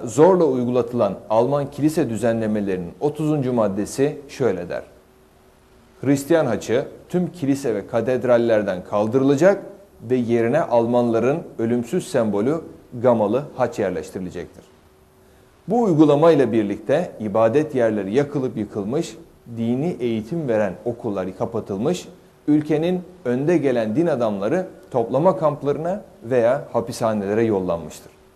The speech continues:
Bu insanların birçoğu illegal yöntemlerle öldürülmüştür. Nazilerin putperest inançlarıyla acımasız ve barbar karakterleri birbirinin doğal sonucudur. Çünkü putperest dinlerde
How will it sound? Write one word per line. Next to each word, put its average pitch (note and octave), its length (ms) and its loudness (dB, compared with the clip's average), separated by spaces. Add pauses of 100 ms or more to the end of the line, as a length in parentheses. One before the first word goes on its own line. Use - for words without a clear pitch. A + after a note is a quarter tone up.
(440)
Bu B2 80 2
insanların A2+ 640 0
birçoğu C3+ 540 0 (300)
illegal A2+ 520 2
yöntemlerle F#2+ 800 -2 (140)
öldürülmüştür. F2+ 680 -10 (1200)
Nazilerin E3+ 560 4
putperest D#3 600 4
inançlarıyla B2 840 2 (140)
acımasız C#3 600 -2
ve G2 160 -2
barbar B2 420 4
karakterleri G#2 800 -2 (380)
birbirinin C3 600 0 (240)
doğal A2 240 6
sonucudur. E2 500 -12 (760)
Çünkü D3+ 320 -4
putperest D3 520 0
dinlerde B2+ 540 0